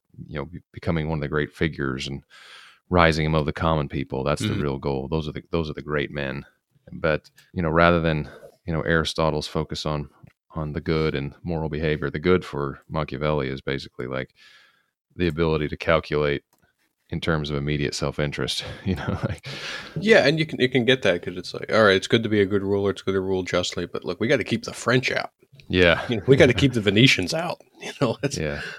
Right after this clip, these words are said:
Speaker 2: let's talk about how to
Speaker 1: There's
Speaker 2: keep
Speaker 1: no
Speaker 2: our
Speaker 1: time
Speaker 2: thing
Speaker 1: for a
Speaker 2: together.
Speaker 1: grand vision. Yeah.
Speaker 2: Yeah, it's, and it, it, it,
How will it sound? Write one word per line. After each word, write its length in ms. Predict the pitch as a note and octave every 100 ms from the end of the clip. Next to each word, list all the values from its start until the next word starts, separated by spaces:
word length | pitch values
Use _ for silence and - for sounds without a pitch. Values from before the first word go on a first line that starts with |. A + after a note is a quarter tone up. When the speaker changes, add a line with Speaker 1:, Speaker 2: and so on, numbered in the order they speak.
| -
Speaker 2:
let's 140 | B2
talk 180 | - B2+
about 160 | A2 G2
how 80 | G#2
to 60 | F#2+
Speaker 1:
There's 120 | F#2+
Speaker 2:
keep 60 | F#2+
Speaker 1:
no 80 | -
Speaker 2:
our 60 |
Speaker 1:
time 240 | G2 F2+ E2+
Speaker 2:
thing 80 |
Speaker 1:
for 60 | F#2
a 40 |
Speaker 2:
together. 140 | D#2+ E2
Speaker 1:
grand 240 | E2+ E2
vision. 380 | D#2 D#2+ D2 D2 - - - -
Yeah. 120 | F2 -
Speaker 2:
Yeah, 320 | C3 F#3+ F3 -
it's, 220 | G#2 -
and 200 | G#2+ G#2+
it, 140 | G#2+ -
it, 140 | G#2 G2+ G#2 G2
it, 220 | G#2+ F#2+